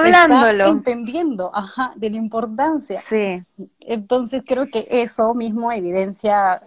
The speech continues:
Speaker 1: eh, una problemática que existe en el Perú especialmente,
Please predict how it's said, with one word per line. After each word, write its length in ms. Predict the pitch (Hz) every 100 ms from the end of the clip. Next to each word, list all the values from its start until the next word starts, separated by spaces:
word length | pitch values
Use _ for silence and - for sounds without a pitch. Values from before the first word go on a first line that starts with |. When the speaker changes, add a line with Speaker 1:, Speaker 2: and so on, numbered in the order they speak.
| _
Speaker 1:
eh, 480 | 190 185 175 76 -
una 240 | - 214 220
problemática 640 | 226 185 190 196 - 202
que 100 | 185
existe 300 | - 185 208
en 80 | 190
el 100 | 156
Perú 360 | 170 190 185
especialmente, 840 | 185 - 190 180 202 185 156 185